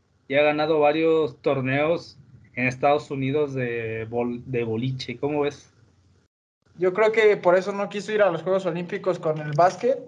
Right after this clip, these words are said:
Speaker 1: Yo creo que
Speaker 2: porque
Speaker 1: tenía su, su agenda ocupada con algún campeonato. Yo no sabía, pero lo vi y dije, "What?".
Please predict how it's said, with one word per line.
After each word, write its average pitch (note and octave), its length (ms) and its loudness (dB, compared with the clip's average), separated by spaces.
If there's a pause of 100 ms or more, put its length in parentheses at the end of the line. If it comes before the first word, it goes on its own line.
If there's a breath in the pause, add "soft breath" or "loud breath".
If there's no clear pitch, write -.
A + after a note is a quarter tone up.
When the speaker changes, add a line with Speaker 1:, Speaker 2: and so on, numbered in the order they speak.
(160)
Speaker 1:
Yo D3+ 140 2
creo D#3 160 -2
que D3+ 80 0
Speaker 2:
porque - 40 4
Speaker 1:
tenía C#3+ 400 4
su, D3 320 -8
su C3+ 920 4
agenda D3+ 420 2
ocupada D3 480 -2
con C#3 200 -6
algún C3 300 -6
campeonato. C3+ 760 -4 (380 soft breath)
Yo G#3 100 8
no B3 80 4
sabía, G#3+ 420 2
pero E3+ 180 -6
lo D3 140 0
vi D#3+ 180 -4
y F#3 60 -4
dije, D#3 340 -6
"What?". C#3+ 360 0